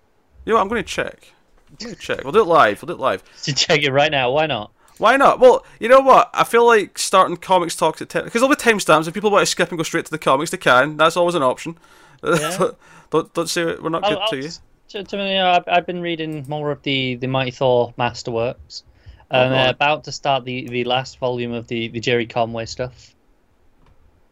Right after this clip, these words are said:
Speaker 2: So I'm getting up there. I'm in the, uh, you know, the, uh, you know,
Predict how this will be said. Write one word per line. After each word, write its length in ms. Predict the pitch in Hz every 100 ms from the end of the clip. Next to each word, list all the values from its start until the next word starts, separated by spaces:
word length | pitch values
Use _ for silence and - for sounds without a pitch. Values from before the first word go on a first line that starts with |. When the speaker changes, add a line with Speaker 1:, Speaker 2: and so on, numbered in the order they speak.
| _ _ _
Speaker 2:
So 180 | - 131
I'm 360 | 120 117 117 131
getting 240 | 143 131
up 120 | 123
there. 200 | - 120
I'm 80 | 120
in 120 | 127
the, 180 | 123 120
uh, 240 | 117 113 117
you 100 | 123
know, 60 |
the, 140 | 117 117
uh, 40 |
you 80 | 113
know, 280 | 113 107